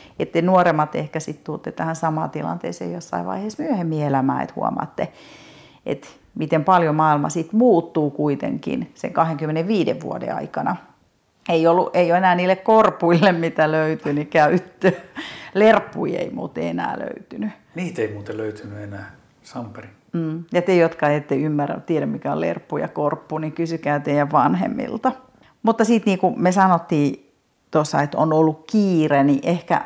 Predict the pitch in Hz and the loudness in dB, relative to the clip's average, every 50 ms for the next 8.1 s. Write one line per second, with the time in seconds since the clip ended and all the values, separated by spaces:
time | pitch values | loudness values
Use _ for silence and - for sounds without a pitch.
0 | - - - 180 185 190 196 214 226 226 - 196 170 170 165 202 208 214 214 - | -6 -8 -6 -4 0 0 2 2 2 0 0 -2 -4 -4 -2 -2 -2 -2 -4 -6
1 | - - 170 160 147 - - - 160 151 147 147 139 - - - _ _ _ _ | -4 -4 -4 -4 -4 -6 -4 -2 0 2 2 2 0 0 -4 -10 _ _ _ _
2 | _ _ _ - 175 175 175 180 180 175 175 175 - - 151 - - - _ - | _ _ _ -4 -2 -2 0 0 0 -2 -2 -4 -6 -10 -10 -10 -12 -10 _ -6
3 | 143 143 147 - - - 175 175 170 170 160 151 139 139 - - - _ _ - | -4 -4 -6 -8 -8 -6 -6 -4 -4 -2 -2 -2 -2 -2 -4 -8 -14 _ _ -6
4 | 147 147 147 - 175 185 196 190 180 165 156 143 143 151 156 156 156 160 156 147 | -6 -6 -4 -2 -2 -2 -2 -2 -2 -2 -2 -2 -2 -2 -2 -2 -2 -2 -2 -4
5 | 147 - 131 - - - - - - 147 143 143 - - 196 - - 202 202 - | -6 -8 -10 -10 -10 -12 -12 -10 -8 -8 -8 -8 -8 -8 -6 -6 -6 -6 -6 -10
6 | 160 - - 180 180 175 165 160 - - - - - 151 139 147 143 - 156 160 | -12 -8 -6 -4 -2 -2 -2 -2 -4 -6 -8 -8 -6 -6 -4 -6 -6 -6 -6 -6
7 | 147 - 143 135 139 139 151 147 143 143 147 - - 175 - _ _ - 190 196 | -4 -2 -2 -2 -2 -2 -2 -2 -2 -2 -4 -8 -12 -14 -16 _ _ -2 -2 -2
8 | 202 190 | -2 -6